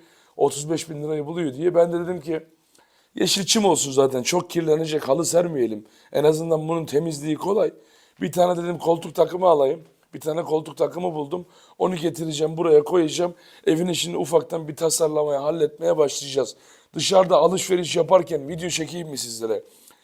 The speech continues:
İstiyorsanız sö-, şşt, gelin buraya. Haydi gelin.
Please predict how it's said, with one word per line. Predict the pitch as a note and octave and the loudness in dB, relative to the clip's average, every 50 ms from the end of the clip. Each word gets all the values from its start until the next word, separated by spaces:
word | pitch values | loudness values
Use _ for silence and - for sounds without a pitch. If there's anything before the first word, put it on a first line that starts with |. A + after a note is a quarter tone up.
| _ _ - | _ _ -8
İstiyorsanız | - F3+ - - - G3+ G3 F3 - - F3+ F#3 E3+ | -4 -2 0 0 0 0 0 0 0 -2 -2 -2 -2
sö-, | - - - E3+ D#3+ D3 | -2 -2 0 0 2 4
şşt, | - - - - - - | 4 4 4 4 2 2
gelin | E3 E3+ F#3 F3+ E3 | 2 2 4 4 6
buraya. | D3 C3+ C3 B2+ | 6 6 8 8
Haydi | D#3+ G#3 G3+ G#3+ | 8 6 8 10
gelin. | A3+ A3 F3 - - | 10 10 10 8 6